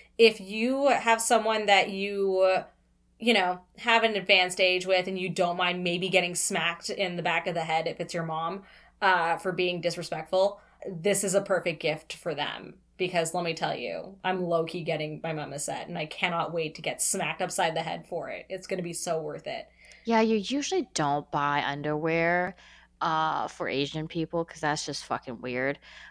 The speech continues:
Speaker 2: Um, and nor should you buy
Speaker 1: But
Speaker 2: clocks for Chinese people. Um,
Speaker 1: <laughs>
Speaker 2: I'm just saying.
Speaker 1: Copy.
Speaker 2: Yeah, you know why? Because in Chinese,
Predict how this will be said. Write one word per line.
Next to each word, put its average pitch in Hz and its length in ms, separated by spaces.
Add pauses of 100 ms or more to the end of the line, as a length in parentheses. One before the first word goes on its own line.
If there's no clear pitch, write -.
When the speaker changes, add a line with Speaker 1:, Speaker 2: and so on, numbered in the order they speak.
(180)
Speaker 2:
Um, 143 560 (760)
and 196 220
nor 214 340
should 226 280
you 190 100
buy 143 300
Speaker 1:
But 233 220
Speaker 2:
clocks - 720 (320)
for 202 200
Chinese 190 480
people. 208 640 (480)
Um, 143 500 (100)
Speaker 1:
<laughs> - 80 (920)
Speaker 2:
I'm 214 60
just 226 180
saying. 196 280
Speaker 1:
Copy. 240 520
Speaker 2:
Yeah, 214 240
you 185 240
know 247 120
why? 175 360
Because 202 300
in 190 200
Chinese, 170 920